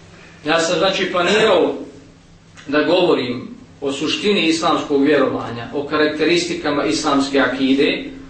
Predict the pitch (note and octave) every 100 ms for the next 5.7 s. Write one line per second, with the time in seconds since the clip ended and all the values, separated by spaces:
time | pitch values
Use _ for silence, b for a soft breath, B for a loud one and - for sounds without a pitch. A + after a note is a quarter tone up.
0 | - C#3 A#2+ G#2 - - E3 - D3+ D3
1 | - D#3 F#3+ G3+ F3 - - - D#3+ E3
2 | D#3+ C#3 D3+ F#3 F3+ - D3+ C#3+ C3+ B2+
3 | C3 B2 - - C#3 D#3 G3+ F#3 D#3 D#3
4 | C3+ C3+ C3 C3 C#3 D3+ C3+ C3+ D#3+ D3
5 | C3+ C3+ C3+ C3+ D#3 G3+